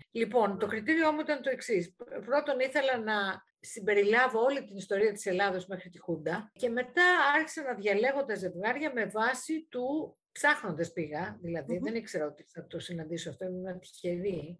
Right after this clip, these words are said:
Speaker 1: Ήθελα να... ο... Οι άντρες ήταν πολιτικοί, γιατί μέχρι τη Χούντα δεν είχαμε γυναίκες στην πολιτική. Λοιπόν, άρα ο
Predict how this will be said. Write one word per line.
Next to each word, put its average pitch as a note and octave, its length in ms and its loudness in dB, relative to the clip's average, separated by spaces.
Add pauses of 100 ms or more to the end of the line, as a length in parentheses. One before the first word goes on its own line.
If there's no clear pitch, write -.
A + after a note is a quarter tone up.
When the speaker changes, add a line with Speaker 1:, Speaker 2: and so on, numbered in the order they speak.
Speaker 1:
Ήθελα E4 460 0 (320)
να... A3+ 100 2 (520)
ο... G#3+ 300 2
Οι A3+ 60 6 (120)
άντρες G3 220 -2
ήταν F3 180 -4
πολιτικοί, F3+ 380 -4
γιατί A3+ 220 0
μέχρι A3+ 220 -4
τη F#3 100 -10
Χούντα B3 260 0
δεν B3 120 -2
είχαμε G3+ 240 -4
γυναίκες C3 360 -10
στην - 120 -20
πολιτική. A#2+ 440 -14
Λοιπόν, G#3 300 0
άρα C#4 260 6
ο A#3 60 6